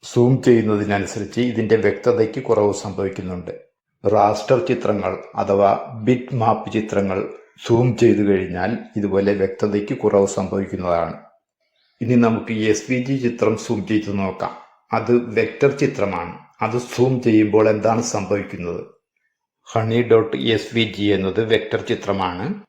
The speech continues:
അത് തുറക്കുകയാണ്. ഇമേജ് വ്യൂവറിൽ തന്നെയാണ് തുറക്കുന്നത്. ഇതിനെയും സൂം ചെയ്യുകയാണ്. സൂം ചെയ്യുമ്പോൾ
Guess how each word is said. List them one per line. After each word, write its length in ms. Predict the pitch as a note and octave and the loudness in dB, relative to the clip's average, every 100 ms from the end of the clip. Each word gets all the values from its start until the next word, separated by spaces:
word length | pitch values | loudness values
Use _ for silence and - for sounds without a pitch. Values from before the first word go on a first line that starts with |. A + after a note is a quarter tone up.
| - | -6
അത് 200 | G2+ G#2 | -4 0
തുറക്കുകയാണ്. 840 | A2 G2+ - A2+ G#2 G2+ G2 B2 - - | 0 0 0 2 4 4 2 -2 -4 -8
ഇമേജ് 360 | A2 A2 A2+ A#2 | -4 2 2 0
വ്യൂവറിൽ 500 | A2 A2 A2 A2 G#2+ G#2+ | -2 2 4 2 2 0
തന്നെയാണ് 340 | G2+ G#2 A2 G#2+ | 2 0 0 0
തുറക്കുന്നത്. 680 | G2+ - G2 F#2 G2 B2+ - - _ _ _ _ _ _ _ _ _ _ _ _ _ _ _ _ _ - | 0 -2 -4 0 2 0 -2 -16 _ _ _ _ _ _ _ _ _ _ _ _ _ _ _ _ _ -6
ഇതിനെയും 540 | A#2 A#2 A2 B2 C3+ | -2 0 2 4 2
സൂം 360 | C3+ - A#2 G#2 | -2 -4 -4 -2
ചെയ്യുകയാണ്. 960 | A#2 G2+ F#2+ F#2+ F2 E2+ F2 C3 G3 - _ _ A#2+ | 0 0 0 0 0 -4 -4 -6 -6 -12 _ _ -4
സൂം 280 | B2 B2 C3 | 2 4 6
ചെയ്യുമ്പോൾ 600 | C3+ A#2+ A2+ G#2+ G#2+ - | 6 6 6 4 2 2